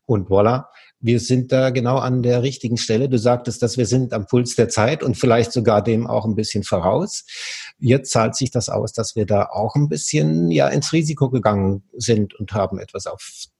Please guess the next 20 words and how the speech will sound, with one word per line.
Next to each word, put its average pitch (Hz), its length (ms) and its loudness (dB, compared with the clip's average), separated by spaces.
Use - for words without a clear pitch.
den 92 140 0
Weg 95 200 -2
gebracht, - 500 -4
was 101 280 -2
nützlich 123 480 4
und 104 140 -2
wichtig, 117 560 -2
ja 101 120 0
sogar 95 240 2
notwendig 95 600 -2
ist, - 420 -14
um 101 300 0
Unternehmen 98 560 2
jetzt 110 280 -4
auch - 200 -10
wieder 110 220 0
auf 131 120 -4
Kurs - 320 -2
zu - 120 -10
bringen. 82 340 -8